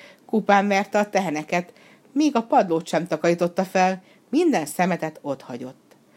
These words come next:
Aztán visszatért a szobába, s úgy ült ott ölbetett kézzel a lócán, mint aki minden munkáját elvégezte. Az öregasszony látta a tétlenkedő lányt, és így szólt hozzá:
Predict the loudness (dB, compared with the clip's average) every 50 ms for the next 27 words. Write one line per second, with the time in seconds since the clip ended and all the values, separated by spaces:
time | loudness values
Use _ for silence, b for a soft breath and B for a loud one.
0 | B B B B B -16 -12 -8 -8 -4 -2 -2 -2 -2 -2 -4 -4 -6 -6 -8
1 | -10 -10 -8 -6 -2 0 0 2 2 0 0 -4 -6 -8 b b b b b b
2 | b _ -20 -20 -12 -4 0 2 4 4 4 2 0 -2 -4 -4 -6 -8 -6 -4
3 | -2 0 0 0 0 0 -2 -4 -4 -2 -2 -2 -2 -2 -2 -2 -2 -2 -2 0
4 | 0 -2 -2 0 0 0 0 0 -2 -4 B B B B _ -6 -4 -4 -2 -2
5 | -4 -2 -2 0 0 0 0 -2 -4 -6 -8 -8 -8 -6 -4 -4 -4 -4 -4 -6
6 | -8 -12 -14 -10 -10 -8 -8 -8 -8 -8 -10 -10 -10 -10 -10 -14 _ _ _ B
7 | B B B B B B B B B -20 -18 -8 -2 0 0 2 2 0 -2 -2
8 | -2 -2 -2 0 0 0 -2 -4 -4 -4 -4 -4 -4 -4 -6 -6 -4 -4 -6 -6
9 | -6 -10 -10 -10 -10 -8 -6 -4 -4 -4 -4 -6 -6 -8 -8 -8 -10 -10 -8 -8
10 | -8 -8 -6 -6 -8 -10 -10 -10 -12 -14 -14 -14 -18